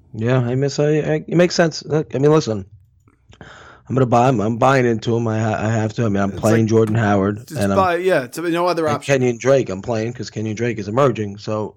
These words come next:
Speaker 1: that's where I'm at right now. So it comes down to McKinnon and Hunt.
Speaker 2: Well, moving on. Next game, Jimmy G, baby. Jimmy G, Scott, got the Niners their third win.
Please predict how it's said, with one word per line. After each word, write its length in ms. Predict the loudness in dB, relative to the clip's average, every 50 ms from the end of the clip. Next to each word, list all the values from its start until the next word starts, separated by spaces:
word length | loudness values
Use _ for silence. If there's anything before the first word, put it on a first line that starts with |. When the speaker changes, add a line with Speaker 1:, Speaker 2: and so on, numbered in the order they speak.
| _ -12
Speaker 1:
that's 220 | -10 -10 -10 -8
where 140 | -10 -8 -6
I'm 60 | -4 -4
at 180 | -4 -4 -4
right 120 | -6 -8 -8
now. 260 | -6 -6 -6 -8 -8
So 160 | -10 -12 -14
it 60 | -12
comes 160 | -12 -12 -10
down 120 | -8 -8 -8
to 60 | -8
McKinnon 380 | -10 -10 -10 -10 -10 -10 -10 -10
and 100 | -8 -8
Hunt. 160 | -10 -10 -12 _ _ _ _ _ _ _ _ _ _ _ _ _ _ -2
Speaker 2:
Well, 280 | 0 2 2 2 -2 -4
moving 260 | -4 -4 -2 0 0
on. 160 | -2 0 0
Next 240 | -2 -2 -4 -6 -6
game, 380 | -6 -4 -4 -4 -6 -10 -12 _ -18
Jimmy 360 | -10 -2 -2 0 0 0 0 -2
G, 260 | -4 -4 -6 -4 -2
baby. 540 | 0 2 4 4 2 2 -2 -4 -8 -16 _
Jimmy 300 | -4 -2 -2 -2 -2 -8
G, 220 | -8 -8 -10 -10 -10
Scott, 400 | -10 -8 -4 -2 -2 -2 -2 -2
got 220 | -2 -4 -4 -2 -4
the 180 | -6 -6 -6
Niners 400 | -6 -6 -4 -4 -4 -6 -8 -8
their 140 | -8 -10 -10
third 360 | -10 -10 -6 -4 -4 -4 -4
win. 380 | -6 -10 -10 -8 -10 -12 -14